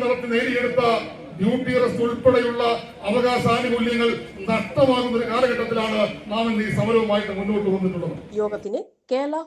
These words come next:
Speaker 2: ഫോറസ്റ്റ് പ്രൊട്ടക്റ്റീവ് സ്റ്റാഫ് അസോസിയേഷൻ കൊല്ലം ജില്ലാ പ്രസിഡന്റ് ഷാജൻ തമ്പി അധ്യക്ഷത വഹിച്ചു. കെ പി എസ് സി ജില്ലാ സെക്രട്ടറി എം എൻ ശ്യാംലാൽ സ്വാഗതം പറഞ്ഞു. എൻ ജി ഒ യൂണിയൻ കൊല്ലം ജില്ലാ വൈസ് പ്രസിഡന്റ് ബിജു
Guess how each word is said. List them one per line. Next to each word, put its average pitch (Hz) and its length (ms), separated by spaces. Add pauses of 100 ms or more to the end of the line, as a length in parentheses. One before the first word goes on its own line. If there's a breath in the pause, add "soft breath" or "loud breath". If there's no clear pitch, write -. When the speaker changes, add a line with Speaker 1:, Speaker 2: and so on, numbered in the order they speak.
Speaker 2:
ഫോറസ്റ്റ് 294 440
പ്രൊട്ടക്റ്റീവ് 262 460
സ്റ്റാഫ് 214 340
അസോസിയേഷൻ 220 520 (200)
കൊല്ലം 220 340
ജില്ലാ 302 240 (100)
പ്രസിഡന്റ് 196 540
ഷാജൻ 233 420
തമ്പി 190 240 (400)
അധ്യക്ഷത 202 480
വഹിച്ചു. 160 320 (1900)
കെ 349 140 (100)
പി 415 120
എസ് 415 120
സി 359 60 (100)
ജില്ലാ 269 300
സെക്രട്ടറി 233 400 (400 soft breath)
എം 247 140
എൻ 240 60 (120)
ശ്യാംലാൽ 277 520 (140)
സ്വാഗതം 202 460
പറഞ്ഞു. 170 260 (460)
എൻ 233 240
ജി 254 160
ഒ - 100
യൂണിയൻ 240 260 (360)
കൊല്ലം 247 300
ജില്ലാ 277 320
വൈസ് 233 280
പ്രസിഡന്റ് 226 480
ബിജു 190 220